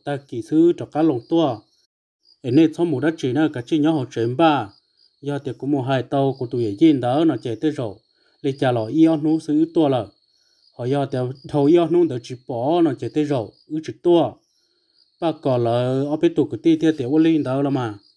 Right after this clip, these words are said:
Cả chứ một hai sẽ có tụi dễ gì đó một tua giò tua nó. Bên mà lên mù lại.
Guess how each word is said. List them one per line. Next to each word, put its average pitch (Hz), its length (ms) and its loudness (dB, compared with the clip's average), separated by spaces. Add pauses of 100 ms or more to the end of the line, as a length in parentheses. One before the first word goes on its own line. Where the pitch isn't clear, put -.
(460)
Cả 117 120 -10
chứ 185 100 2
một 165 120 2
hai 131 460 0
sẽ 175 360 2 (160)
có 175 120 -2
tụi 120 320 -4
dễ 107 60 -8
gì 156 200 4
đó 123 200 -2
một 127 160 -8
tua 180 180 2
giò 131 120 0
tua 156 260 -2
nó. 127 340 -4 (600)
Bên 170 120 4
mà 147 80 0
lên 131 180 -2
mù 123 100 -2
lại. 143 380 2